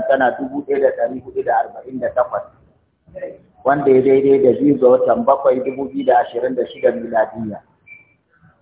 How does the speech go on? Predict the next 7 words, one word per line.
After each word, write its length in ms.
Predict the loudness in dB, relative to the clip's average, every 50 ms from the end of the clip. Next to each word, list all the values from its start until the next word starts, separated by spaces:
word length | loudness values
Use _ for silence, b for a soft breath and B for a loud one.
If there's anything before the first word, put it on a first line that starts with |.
| _ _ _ _ _ _ _ _ _ _ -20 -20 _ _ 0
Allah 160 | 2 2 2 2 2
madaukakin 400 | 0 0 0 0 -2 -2 -4 -2 0
sarki 320 | -2 -2 0 0 -2 2 2
da 80 | 2
ikonsa 480 | 2 2 0 0 0 0 0 0 0 0
da 80 | 0
kaddarawarsa 880 | 0 0 -2 0 0 0 2 2 4 2 2 2 0 -2 -2 0 2